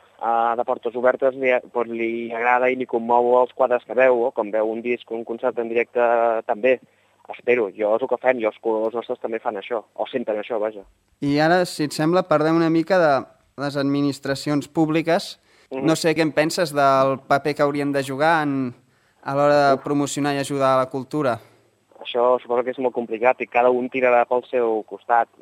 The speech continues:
Speaker 1: Les sales de concerts tiraran pel seu bàndol, els artistes per l'altre, els programadors pels altres. Jo,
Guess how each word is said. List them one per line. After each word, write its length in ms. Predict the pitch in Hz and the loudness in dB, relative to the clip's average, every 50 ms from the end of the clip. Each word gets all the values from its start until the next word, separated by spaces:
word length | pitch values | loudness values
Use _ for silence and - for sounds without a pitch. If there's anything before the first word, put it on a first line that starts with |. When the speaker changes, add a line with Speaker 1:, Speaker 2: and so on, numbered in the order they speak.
| _ | _
Speaker 1:
Les 240 | - 101 98 107 - - | -10 -6 -6 -6 -4 -2
sales 240 | 120 117 120 123 120 117 120 | -2 0 2 0 0 2 2
de 120 | 127 123 123 123 123 120 117 - | 4 6 6 6 6 4 2 0
concerts 400 | 131 123 117 - - 127 123 - - | -6 -8 -6 0 0 0 0 0 -2
tiraran 340 | 127 120 120 123 123 123 123 | 0 2 2 2 2 0 -2
pel 220 | - 123 120 117 117 | 0 2 2 2 0
seu 180 | - 127 120 | 0 0 4
bàndol, 460 | 131 147 151 151 151 156 151 156 156 156 - - - _ _ - | 4 4 4 4 4 6 6 6 6 4 0 -6 -20 _ _ -4
els 120 | - 120 120 | -4 -2 -2
artistes 400 | 120 - - 123 - - 123 - | -2 -2 -4 -8 -2 -2 -2 -2
per 140 | - - 120 | 0 0 4
l'altre, 540 | 123 135 147 151 - 147 147 147 147 147 151 - - - - - - - - - - - - | 6 8 6 6 6 4 4 4 4 2 0 -6 -14 -20 -20 -20 -20 -20 -20 -18 -6 -2 -2
els 140 | 120 - - - | -2 -2 -4 -4
programadors 480 | 113 117 117 113 117 123 123 127 - - | 0 2 2 2 2 0 0 -2 -2 0
pels 260 | - 123 120 120 113 | 0 2 2 2 4
altres. 540 | 131 147 151 143 - 147 147 151 151 151 143 127 131 | 6 6 6 6 4 4 4 4 4 4 2 -4 0
Jo, 460 | 135 135 139 139 143 147 151 135 | 4 6 8 8 8 8 6 4